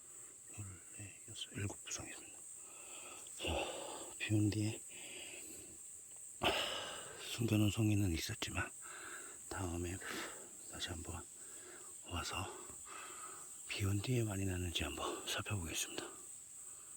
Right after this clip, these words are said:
일단 송이버섯을 한번 보여드리겠습니다.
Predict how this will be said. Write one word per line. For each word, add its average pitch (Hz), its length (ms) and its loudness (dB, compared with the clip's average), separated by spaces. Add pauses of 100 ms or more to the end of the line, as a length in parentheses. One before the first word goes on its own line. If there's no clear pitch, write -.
(2000)
일단 113 720 12 (200)
송이버섯을 117 920 10 (220)
한번 95 240 10
보여드리겠습니다. 82 840 4